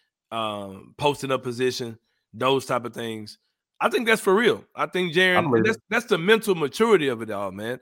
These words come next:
Speaker 2: Yeah.
Speaker 1: 'Cause you remember when Jaren first got here, he was the silliest dude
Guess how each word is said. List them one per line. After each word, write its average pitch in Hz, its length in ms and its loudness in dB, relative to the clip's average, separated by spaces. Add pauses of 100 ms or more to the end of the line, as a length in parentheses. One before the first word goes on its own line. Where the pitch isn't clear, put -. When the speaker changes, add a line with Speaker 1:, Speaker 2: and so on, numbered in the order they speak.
(140)
Speaker 2:
Yeah. - 100 -4
Speaker 1:
'Cause 175 120 0
you 285 120 2
remember 196 420 -2
when 143 220 -8
Jaren 160 300 -2
first 139 240 -4
got 151 180 2
here, 131 200 0
he 185 140 -4
was 180 140 -6
the 143 120 -10
silliest 180 540 0
dude 156 380 -2